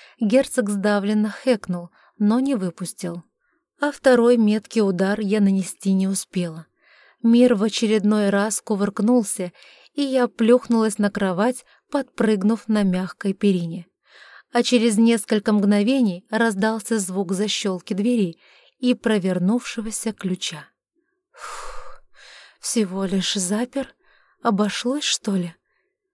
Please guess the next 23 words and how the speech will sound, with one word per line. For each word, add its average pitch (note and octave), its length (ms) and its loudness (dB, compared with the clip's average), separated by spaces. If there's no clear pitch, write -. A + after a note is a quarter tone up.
Я A3 260 0
встряхнулась, G3+ 800 -2
откинула A3+ 540 0
волосы G3+ 380 -2
с - 140 -8
лица A#3 420 -4
и B3+ 120 -2
настороженно G3 800 -2
замерла. F3 580 -4
Это G3+ 440 0
не A3+ 160 2
моя A#3 380 0
комната. G3 680 0
И A3 140 0
герцог G3 640 0
в - 140 -20
качестве G3+ 540 -2
предмета G3+ 500 2
интерьера G3 580 2
здесь G3+ 280 -2
тоже A3+ 320 -2
определенно G3 640 0
лишний. G3 560 0